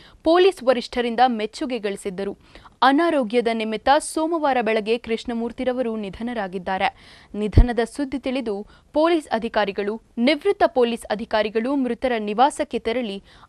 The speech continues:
ಅಂತಿಮ ನಮನ ಸಲ್ಲಿಸಿದರು. ತುಮಕೂರಿನ ಆದರ್ಶ ನಗರದ ಸೇಂಟ್ ಮಾಸ್ ಶಾಲೆ ಪಕ್ಕದಲ್ಲಿ ಸ್ಮಾರ್ಟ್ ಸಿಟಿ ವತಿಯಿಂದ ನಿರ್ಮಾಣವಾದ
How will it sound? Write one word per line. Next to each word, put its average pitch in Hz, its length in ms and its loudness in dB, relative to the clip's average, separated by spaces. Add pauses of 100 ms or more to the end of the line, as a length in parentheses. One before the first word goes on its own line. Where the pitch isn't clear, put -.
ಅಂತಿಮ 294 420 2
ನಮನ 233 280 -4 (100)
ಸಲ್ಲಿಸಿದರು. 202 920 -10 (560)
ತುಮಕೂರಿನ 392 560 6 (140)
ಆದರ್ಶ 269 500 4
ನಗರದ 254 360 4 (100)
ಸೇಂಟ್ 330 460 2
ಮಾಸ್ 262 280 4
ಶಾಲೆ 247 240 6
ಪಕ್ಕದಲ್ಲಿ 226 600 0 (320)
ಸ್ಮಾರ್ಟ್ 349 340 6
ಸಿಟಿ 392 200 2
ವತಿಯಿಂದ 320 460 4
ನಿರ್ಮಾಣವಾದ 269 640 4